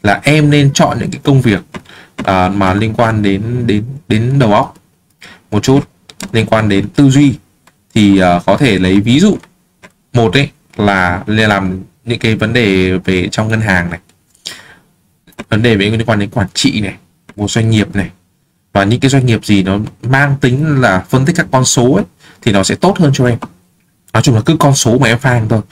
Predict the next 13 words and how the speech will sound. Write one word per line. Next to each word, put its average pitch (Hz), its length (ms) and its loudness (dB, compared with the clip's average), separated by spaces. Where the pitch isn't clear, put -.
Còn 110 220 2
những 135 120 2
cái 123 260 2
công 147 180 4
việc 120 220 0
gì 107 120 2
liên 110 180 2
quan 120 260 0
đến, 98 240 0
đến 110 220 0
cần 113 180 -2
cảm 95 220 -2
xúc, 185 260 0